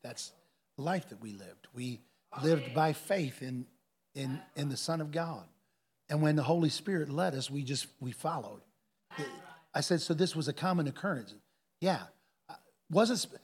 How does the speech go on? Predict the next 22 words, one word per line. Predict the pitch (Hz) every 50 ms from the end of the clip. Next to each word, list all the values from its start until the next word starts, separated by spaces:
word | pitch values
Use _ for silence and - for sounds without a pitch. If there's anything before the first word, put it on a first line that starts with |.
| _
listen, | - 190 240 - - 165 139
this | 131 185 180 -
wasn't | 196 220 208 180 185
spectacular. | - - - 175 - - 196 190 185 - - 127 - -
An | 143
angel | 151 156 165 165 160
didn't | 156 160 156 143 127
show | - 160 160 160
up. | 156 156 156 - - - - - - -
There | - 151 151
wasn't | 147 156 160 160 151 165 170
a, | 160 156 139 - - - - _
there | 156 151
wasn't | 147 151 165 160 160 175 165
a |
light | 156 151 156 151 160 156 -
shining | - - 170 160 165 160 156 156
over | 151 151 156 156 143 160 156
the, | 135 143 156 156 156 151 143 - - _ _ _ _ _ -
a | 160 160
train | - - - 160 160 160 160 156
station. | 156 - - 156 156 156 - - 160 160 156 156